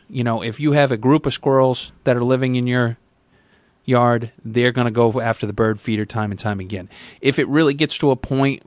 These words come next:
where you're really struggling with the economics of the situation, the cost of seed comparative to how much bird activity you have, take the bird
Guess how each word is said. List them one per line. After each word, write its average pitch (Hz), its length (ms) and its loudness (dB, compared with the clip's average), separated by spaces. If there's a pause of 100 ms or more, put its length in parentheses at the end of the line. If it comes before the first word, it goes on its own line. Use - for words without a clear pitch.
where 113 600 2 (500)
you're 120 220 2
really 131 300 4
struggling 127 760 0 (680)
with 117 540 0
the 120 260 -2
economics 127 760 0
of 135 100 0
the 139 80 0
situation, 135 760 -2
the 127 60 -4
cost 123 440 0
of 110 100 -6
seed 127 380 0
comparative 127 500 0
to 117 80 -8
how 123 160 -4
much 123 340 -4
bird 123 220 4
activity 120 460 -2
you 120 100 -4
have, 120 300 -4 (400)
take - 260 -6
the - 80 2
bird 120 400 2